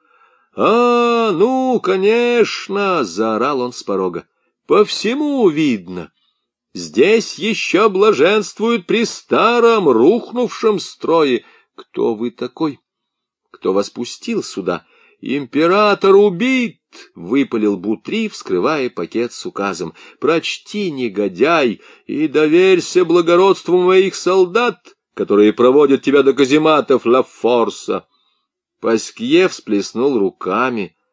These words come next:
как удивлённая женщина. «Но разве... я виноват, что наш император скончался? Нечего было тебе торчать тут при живом императоре.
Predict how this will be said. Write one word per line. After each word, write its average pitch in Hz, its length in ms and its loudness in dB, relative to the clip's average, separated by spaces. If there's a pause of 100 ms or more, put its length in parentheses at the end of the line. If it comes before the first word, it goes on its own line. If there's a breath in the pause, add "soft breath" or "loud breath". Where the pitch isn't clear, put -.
(140)
как - 180 -10
удивлённая 101 600 -2
женщина. 110 600 -6 (340 soft breath)
«Но 113 180 -4
разве... 127 720 -2 (300)
я 127 320 -2
виноват, 87 640 -4
что - 360 -4
наш 214 320 -6
император 147 560 -6
скончался? 95 880 -8 (340 soft breath)
Нечего 147 920 -2
было 156 240 2
тебе 156 260 2
торчать 160 960 0
тут - 320 2
при 175 200 4
живом 139 480 0
императоре. 110 840 -2